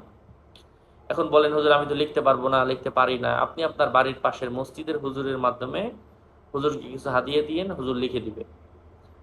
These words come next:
আর আমার এই আমল নিয়ে যদি আপনার সন্দেহ হয় যে হুজুর যেটা বলতেছে, ভিডিওগুলা বলে সত্য না মিথ্যা, আপনি আমার ভিডিওটা মসজিদের হুজুরকে দেখাবেন, হুজুরের সাথে আলোচনা করবেন, দেখবেন হুজুর কি বলেন।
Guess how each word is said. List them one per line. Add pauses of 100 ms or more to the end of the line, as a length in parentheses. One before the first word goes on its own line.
(120)
আর
আমার
এই
আমল
নিয়ে
যদি
আপনার
সন্দেহ
হয়
যে
হুজুর
যেটা
বলতেছে,
ভিডিওগুলা
বলে
সত্য
না
মিথ্যা, (680)
আপনি
আমার
ভিডিওটা
মসজিদের
হুজুরকে
দেখাবেন,
হুজুরের
সাথে
আলোচনা
করবেন,
দেখবেন
হুজুর
কি
বলেন।